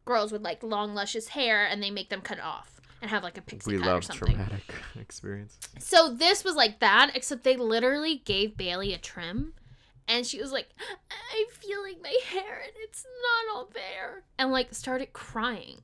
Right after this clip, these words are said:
Speaker 1: And I said, "Bailey, girl, read the room. Two girls just got their hair bleached blonde, and one of them is gonna go home. So
Speaker 2: Truly.
Speaker 1: I need you to relax." So the girls, they do that,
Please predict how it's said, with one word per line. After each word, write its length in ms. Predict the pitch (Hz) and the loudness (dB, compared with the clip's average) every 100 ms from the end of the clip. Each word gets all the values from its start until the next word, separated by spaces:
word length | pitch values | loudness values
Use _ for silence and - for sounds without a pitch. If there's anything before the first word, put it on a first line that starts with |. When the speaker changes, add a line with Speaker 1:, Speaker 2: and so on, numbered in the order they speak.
| - | -8
Speaker 1:
And 160 | 240 | -4
I 80 | 247 | -4
said, 280 | 240 240 233 - - | -4 -6 -8 -14 -14
"Bailey, 480 | 294 302 190 123 - - _ _ _ _ _ _ - | -8 -4 -4 -8 -14 -20 _ _ _ _ _ _ -12
girl, 360 | 359 277 170 - | -6 -4 -6 -6
read 200 | 311 415 | -4 -2
the 100 | 285 | -2
room. 460 | 233 349 180 73 - _ _ _ - | -2 -4 -8 -12 -20 _ _ _ -14
Two 200 | - 427 - | -2 0 2
girls 240 | 480 - | 0 -2
just 140 | 330 | -6
got 180 | - 320 | -2 -2
their 160 | - 220 | 0 -2
hair 300 | 240 294 320 | 0 4 4
bleached 500 | 196 180 110 - - | 2 -12 -12 -12 -10
blonde, 440 | 175 156 180 240 - - _ _ | -10 -4 -4 -4 -10 -20 _ _
and 100 | 440 | 6
one 320 | 480 539 554 | 8 8 8
of 60 | 415 | 10
them 220 | 302 330 480 - | 10 10 6 4
is 120 | 453 523 | 6 8
gonna 360 | 415 508 523 508 | 10 8 10 8
go 60 | 508 494 539 554 294 | 8 8 6 6 4
home. 120 | 202 - _ - - | -2 -12 _ -20 -12
So 440 | - 415 339 349 | 0 6 8 8
Speaker 2:
Truly. 260 | 117 95 101 _ | 6 0 -4 _
Speaker 1:
I 160 | 320 392 | 4 6
need 280 | 427 415 320 | 6 4 2
you 80 | 302 | 2
to 80 | 269 | 4
relax." 680 | 233 196 160 87 - - - - - - - - | 2 2 -2 -6 -10 -10 -10 -16 -20 -20 -20 -12
So 320 | - 403 381 392 | 0 6 6 6
the 80 | |
girls, 560 | 381 403 392 392 392 - - | 4 6 6 6 2 -4 4
they 140 | 277 | 6
do 200 | 233 220 233 | 6 4 6
that, 400 | 311 302 294 | 8 10 8